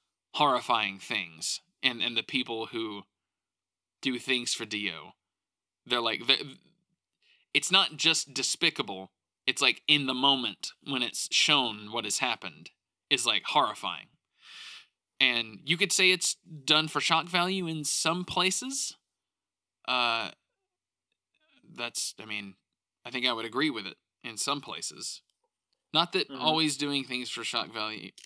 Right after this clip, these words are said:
Speaker 1: value is a bad thing. It just always seems a little cheap,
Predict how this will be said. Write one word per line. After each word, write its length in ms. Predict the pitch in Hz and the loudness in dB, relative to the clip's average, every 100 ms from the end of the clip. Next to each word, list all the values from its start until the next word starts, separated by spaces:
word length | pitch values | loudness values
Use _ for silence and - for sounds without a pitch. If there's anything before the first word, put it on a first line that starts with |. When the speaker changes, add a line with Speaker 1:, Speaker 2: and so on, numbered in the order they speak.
| - 117 | -20 -6
Speaker 1:
value 280 | 123 113 110 | -2 -2 -4
is 100 | 107 | -4
a 40 | |
bad 260 | 104 147 143 | 0 0 0
thing. 300 | 135 151 165 - | -2 -4 -6 -8
It 60 | 127 | -6
just 200 | 120 113 | -4 -2
always 260 | 110 104 104 | -2 -2 -4
seems 300 | 113 107 104 | -6 -8 -10
a 60 | |
little 220 | 107 101 90 | -10 -10 -4
cheap, 300 | - 131 | -2 -2